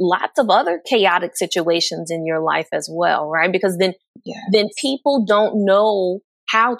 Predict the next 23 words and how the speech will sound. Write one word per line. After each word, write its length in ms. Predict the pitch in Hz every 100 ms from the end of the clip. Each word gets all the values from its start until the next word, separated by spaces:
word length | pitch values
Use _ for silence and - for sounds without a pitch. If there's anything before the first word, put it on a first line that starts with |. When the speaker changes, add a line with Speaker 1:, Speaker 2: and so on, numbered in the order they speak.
| -
Speaker 1:
to 220 | 220 180
really 560 | 202 226 214 202 185 - _ _ _ _ _
interact 640 | 196 196 175 175 466 587 -
with 180 | 247 240
you 600 | 190 175 165 160 160 208 - _ _ _ _ _ _ -
because 280 | 196 214 180
you're 380 | 175 202 254 269
not 260 | 240 220
being 300 | 196 202 196 185
your 340 | 190 190 190 170
real 240 | 175 170
self. 340 | 165 - - - _ _ _ _ _ _ _ _ _ _ _ -
Speaker 2:
Can 140 | 202
we 160 | 247 311
zoom 300 | 202 202 196
in 80 | 185
on 140 | 180
that 200 | 165 160
real 140 | 165 165
quick? 340 | - 147 - -
'Cause 140 | 160
that 180 | 160 220
is, 240 | 196 165